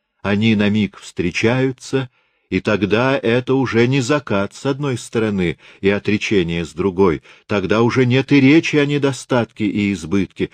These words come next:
о подмене, совершаемой поэтами. Тогда я вдруг смолкаю.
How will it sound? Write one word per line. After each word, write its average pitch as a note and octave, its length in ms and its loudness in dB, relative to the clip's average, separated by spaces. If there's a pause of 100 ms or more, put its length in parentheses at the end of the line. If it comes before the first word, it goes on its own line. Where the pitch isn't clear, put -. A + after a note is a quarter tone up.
(140)
о F2+ 120 -4
подмене, G2 720 2 (180)
совершаемой F2 880 0
поэтами. E2+ 680 0 (260)
Тогда A2+ 520 0 (1200)
я G2 300 0
вдруг F2 320 -4
смолкаю. D2 760 -8